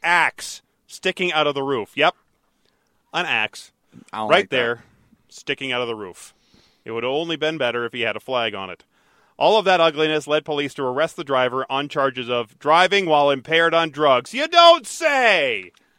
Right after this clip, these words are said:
Speaker 1: Driving on drugs?
Speaker 2: Maybe he was just trying to get to work.
Speaker 1: No!
Speaker 2: As
Speaker 1: that
Speaker 2: a drug dealer.
Speaker 1: Yeah, as a drug <laughs> After receiving a report about a quote-unquote suspicious vehicle,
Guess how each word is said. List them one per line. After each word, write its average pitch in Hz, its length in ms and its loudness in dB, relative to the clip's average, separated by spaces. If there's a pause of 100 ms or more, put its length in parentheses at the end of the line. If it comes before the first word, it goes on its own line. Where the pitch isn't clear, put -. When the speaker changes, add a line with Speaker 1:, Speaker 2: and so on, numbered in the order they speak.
(1040)
Speaker 1:
Driving 370 520 4
on 285 300 4
drugs? 480 840 0
Speaker 2:
Maybe 170 300 2
he 202 80 0
was 202 140 0
just 180 160 -8
trying 202 200 0
to 190 60 -2
get 180 140 0
to 190 80 -6
work. 175 540 -4
Speaker 1:
No! 262 680 6
Speaker 2:
As - 180 4
Speaker 1:
that 175 40 2
Speaker 2:
a - 40 -6
drug 180 280 4
dealer. 101 400 -4 (100)
Speaker 1:
Yeah, 208 140 2
as 220 80 0
a 262 80 -6
drug - 280 -4 (380)
<laughs> 277 380 -16
After 226 260 4
receiving 254 500 -2
a 214 40 2
report 214 380 0
about 196 200 2
a 165 260 4
quote-unquote 196 720 2
suspicious 160 580 -4
vehicle, 139 640 -2